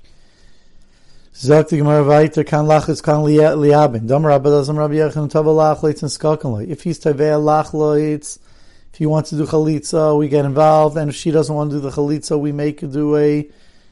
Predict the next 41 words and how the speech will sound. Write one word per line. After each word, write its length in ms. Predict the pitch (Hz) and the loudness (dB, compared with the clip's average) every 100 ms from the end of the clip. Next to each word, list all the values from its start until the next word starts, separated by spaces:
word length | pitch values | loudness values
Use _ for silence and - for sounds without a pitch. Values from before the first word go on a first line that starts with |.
| _ - - - | _ -20 -20 -12
a, 400 | 170 147 151 147 | -4 0 0 2
um, 520 | 147 147 147 143 147 147 _ - - _ _ _ _ - - - - - - - - - - - | 2 2 0 -4 -8 -12 _ -20 -20 _ _ _ _ -20 -20 -20 -20 -20 -20 -20 -20 -20 -20 -12
I 60 | 127 | -8
think 220 | - 170 | -4 -2
maybe 240 | 160 151 | -2 0
the 140 | 139 151 | 0 2
earlier 340 | 147 139 131 | 2 2 2
the 80 | 120 | 0
Gemara, 380 | 127 143 127 120 | -2 0 0 -2
the 100 | 123 | -4
more 220 | 123 123 | -4 -6
pashut 500 | - - 175 165 113 | -6 -6 -6 -8 -8
shot 240 | - 135 | -6 -4
would 120 | 131 117 | -4 -6
be, 120 | 123 | -6
we'd 220 | 120 117 | -6 -8
say, 340 | - 131 127 127 - _ - - | -8 -8 -8 -10 -20 _ -20 -8
"Listen, 440 | 214 - 190 135 - | -6 -4 -6 -8 -12
he 160 | 147 | -6
doesn't 340 | 139 165 170 165 | -2 -2 -2 -4
want 180 | 160 | -4
to 60 | 147 | -4
do 180 | 123 139 | -4 -4
na'ibam 720 | 127 147 170 160 156 151 151 | -2 -2 -4 -4 -4 -4 -6
and 200 | 185 233 | -6 -6
chalitza. 640 | - 139 120 120 - 117 - - _ - _ - | -2 -2 -4 -8 -16 -20 -20 -20 _ -20 _ -16
He 140 | - | -10
just 140 | 147 165 | -6 -4
wants 200 | 180 - | -4 -4
to 60 | |
leave 200 | 165 165 | -2 -2
you 100 | 160 | -2
hanging, 340 | 156 214 190 131 | -4 -4 -6 -6
but 100 | 143 | -6
you 140 | 143 | -4
don't, 100 | 180 | -4
anyway 260 | 208 220 214 | -4 -2 0
don't 160 | 190 | 0
have 140 | 160 139 | -4 -4
a 60 | |
mitzvah, 440 | 139 131 - 180 | -6 -8 -8 -8